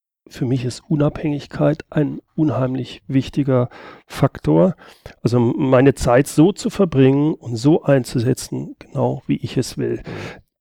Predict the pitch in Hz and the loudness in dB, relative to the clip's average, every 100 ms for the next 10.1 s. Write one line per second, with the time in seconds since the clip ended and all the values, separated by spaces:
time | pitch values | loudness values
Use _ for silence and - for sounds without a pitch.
0 | - - - 113 147 143 131 127 156 170 | -4 -4 -4 -2 -2 0 -2 0 2 2
1 | 175 - - - 123 117 120 120 123 123 | 0 -2 -8 -4 -4 -2 -2 0 0 -2
2 | 120 - 127 135 139 - _ _ 135 120 | -2 -4 -6 -6 -8 -14 _ _ -6 -4
3 | 143 117 139 147 123 - 151 - 147 156 | -6 -6 -6 -6 -6 -8 -8 -6 -8 -12
4 | - _ _ _ _ _ _ _ _ 135 | -16 _ _ _ _ _ _ _ _ -10
5 | 156 - - - - 349 202 262 523 - | -4 -6 -2 -4 -4 -4 0 0 0 -2
6 | - 143 185 - 73 71 69 - - - | -2 -2 -2 -2 0 2 0 -8 -20 -20
7 | _ 175 226 254 - 180 - 160 - 160 | _ 2 4 0 4 4 2 -8 -2 2
8 | 196 185 180 160 143 160 - 160 - 139 | 2 2 2 4 4 2 2 0 4 4
9 | 175 190 196 208 - 156 - 147 147 156 | 4 2 0 0 0 -6 -2 2 4 2